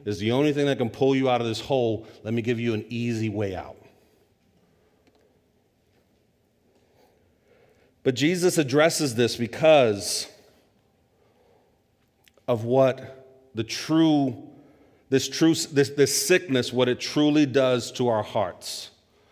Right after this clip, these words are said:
It doesn't just mess up our identity. It doesn't just steal our peace. It doesn't just interfere with our relationships. It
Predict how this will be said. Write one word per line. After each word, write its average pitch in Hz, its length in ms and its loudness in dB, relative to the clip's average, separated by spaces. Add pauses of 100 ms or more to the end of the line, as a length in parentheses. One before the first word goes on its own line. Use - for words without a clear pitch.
(180)
It 117 100 -4
doesn't 180 240 2
just 156 240 2
mess 131 320 2
up 139 160 2
our 110 180 4
identity. 123 640 0
It 110 60 -4
doesn't 143 240 -2
just 147 340 -4
steal 131 360 0
our 107 120 2
peace. 139 520 -4 (320)
It 117 60 -4
doesn't 151 280 2
just 170 380 0
interfere 135 480 2
with 135 120 4
our 113 140 4
relationships. 127 1000 -2 (840)
It - 220 -10